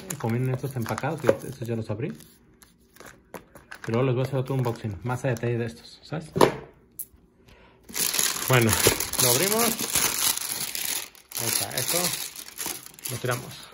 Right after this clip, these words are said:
<laughs> Aquí está, así es como vienen. Estos nomás han de disculpar porque nomás lo voy a hacer con una sola mano porque el tripié lo presté. <laughs> Esto lo vamos a jalar.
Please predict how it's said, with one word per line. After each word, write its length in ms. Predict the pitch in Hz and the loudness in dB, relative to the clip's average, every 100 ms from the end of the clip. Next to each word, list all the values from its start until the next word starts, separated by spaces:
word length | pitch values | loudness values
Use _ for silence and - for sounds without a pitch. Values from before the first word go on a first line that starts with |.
| - | -6
<laughs> 280 | 185 - - - - _ _ _ _ - _ - - - - - - - - - - - - - _ - - - - - | -4 -4 -10 -12 -20 _ _ _ _ -20 _ -18 -18 -20 -18 -16 -16 -18 -20 -20 -16 -16 -16 -20 _ -20 -20 -16 -16 -8
Aquí 180 | 139 131 | -4 2
está, 220 | 135 107 | 0 0
así 160 | 90 - | -6 -6
es 80 | 131 | -2
como 180 | 156 | 2
vienen. 240 | 120 104 90 - - - - _ _ _ _ | 2 2 -2 -10 -18 -20 -20 _ _ _ _
Estos 420 | 170 160 214 220 - | -2 0 0 -4 -2
nomás 300 | 117 123 143 | 2 2 2
han 320 | 147 156 165 | 2 2 2
de 160 | 170 | 0
disculpar 840 | - 139 135 131 - 117 113 175 185 | 0 0 0 0 0 0 4 2 2
porque 340 | - 156 165 | -2 -4 -2
nomás 240 | 165 135 123 | 0 2 2
lo 80 | 131 | 2
voy 80 | |
a 60 | 127 | 2
hacer 160 | 127 131 | 2 -4
con 140 | 127 | -2
una 80 | 127 | -2
sola 180 | 123 113 | 0 0
mano 260 | 151 170 | 0 -2
porque 240 | - - - | -4 -4 -8
el 140 | 110 | -8
tripié 640 | - 107 - 135 151 170 175 - - - - - - | -6 -6 -4 -2 -2 -2 -8 -16 -20 -20 -20 -20 -8
lo 240 | 117 131 | 0 0
presté. 380 | 135 131 - 117 120 - - | 0 -2 -2 -8 -10 -6 -4
<laughs> 480 | - - - - - - - - - - - - - - _ - - - - - - - - - - - | 0 2 2 -2 -6 -16 -20 -20 -20 -20 -20 -18 -20 -20 _ -20 -20 -20 -20 -20 -20 -20 -20 -20 -20 -8
Esto 200 | 175 - | -2 2
lo 80 | 156 | 4
vamos 260 | 139 143 127 | 4 2 0
a 60 | |
jalar. 340 | 117 117 175 | 0 2 2